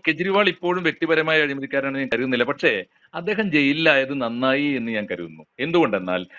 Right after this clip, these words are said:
അദ്ദേഹത്തിന്റെ ജീവിതത്തിൽ ജയിലനുഭവങ്ങളില്ല. അദ്ദേഹത്തിന്റെ ജീവിതത്തിൽ ഇത്തരത്തിലുള്ള ഊരാക്കുടുക്കുകളിൽ അറിയാതെ ചെന്നുപെടുന്ന രാഷ്ട്രീയ പരിചയത്തിന്റെ കുറവുണ്ട്. പക്ഷെ അതിന്റെ കുറവ് മാത്രമേ അദ്ദേഹത്തിനുള്ളൂ എന്ന് ഞാൻ വിചാരിക്കുന്നു. മാത്രമല്ല, അദ്ദേഹത്തിന്റെ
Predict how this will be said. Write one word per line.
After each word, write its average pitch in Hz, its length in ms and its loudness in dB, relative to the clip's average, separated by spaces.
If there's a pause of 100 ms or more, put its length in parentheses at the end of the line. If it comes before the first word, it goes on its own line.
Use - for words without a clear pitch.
അദ്ദേഹത്തിന്റെ 175 460 0
ജീവിതത്തിൽ 117 680 0
ജയിലനുഭവങ്ങളില്ല. 110 920 0 (400)
അദ്ദേഹത്തിന്റെ 175 400 2
ജീവിതത്തിൽ 135 720 0
ഇത്തരത്തിലുള്ള 131 720 2 (140)
ഊരാക്കുടുക്കുകളിൽ 127 800 0
അറിയാതെ 135 440 -2
ചെന്നുപെടുന്ന 123 800 -2
രാഷ്ട്രീയ 123 420 0
പരിചയത്തിന്റെ 120 500 -4
കുറവുണ്ട്. 120 400 0 (340)
പക്ഷെ 151 160 2
അതിന്റെ 165 300 2
കുറവ് 160 280 2
മാത്രമേ 143 460 0
അദ്ദേഹത്തിനുള്ളൂ 131 540 0
എന്ന് 131 160 0
ഞാൻ 120 120 0
വിചാരിക്കുന്നു. 110 560 0 (260)
മാത്രമല്ല, 147 600 2 (280)
അദ്ദേഹത്തിന്റെ 180 1080 2